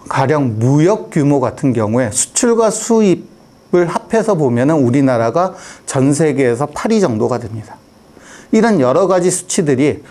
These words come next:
우리나라가 이천십 년 이후부터 선진국에 이미 진입해 있다는 것을 보여주고 있습니다.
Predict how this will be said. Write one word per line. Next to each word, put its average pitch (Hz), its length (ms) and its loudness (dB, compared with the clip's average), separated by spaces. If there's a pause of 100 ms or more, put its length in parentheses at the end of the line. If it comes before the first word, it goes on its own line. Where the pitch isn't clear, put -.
(200)
우리나라가 151 680 2
이천십 175 720 0
년 180 380 2
이후부터 120 760 -2 (240)
선진국에 196 1080 2
이미 156 400 2
진입해 147 480 0
있다는 131 360 -2
것을 156 400 0 (460)
보여주고 135 480 0
있습니다. - 480 -8